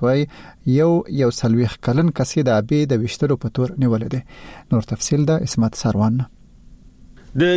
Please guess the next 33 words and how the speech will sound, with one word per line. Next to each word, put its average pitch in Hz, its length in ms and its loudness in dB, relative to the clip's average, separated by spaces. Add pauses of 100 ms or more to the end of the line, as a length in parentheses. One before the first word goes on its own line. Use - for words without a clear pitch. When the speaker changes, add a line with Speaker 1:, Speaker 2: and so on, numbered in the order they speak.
Speaker 2:
جاپان 180 440 0
پخوانی 160 380 0
صدر 139 320 -2
اعظم 143 340 0 (140)
شینوزو 139 580 2 (320)
ایبه 127 320 2 (160)
چې 175 320 2
د 156 140 0
دغه 180 240 0
هیواد 107 340 -2
د 139 160 0
جنوب 160 260 2
لویدیځ 180 340 0 (120)
په 165 220 2
نارا 117 260 0 (140)
ښار 139 260 0
کې 196 180 0
د 143 120 0
حملې 107 400 -2
په 107 100 -6
نتیجه 95 400 -6
کې 110 160 -4
ټپي 92 260 -6
شوی 143 300 0
و، 214 80 0 (420)
نن 226 240 0
په 190 140 2
روغتون 135 400 -2
کې 180 160 2
ساه 110 260 -4
پرې 101 220 -6
کړه. 110 120 -6 (600)
ایبه 190 200 0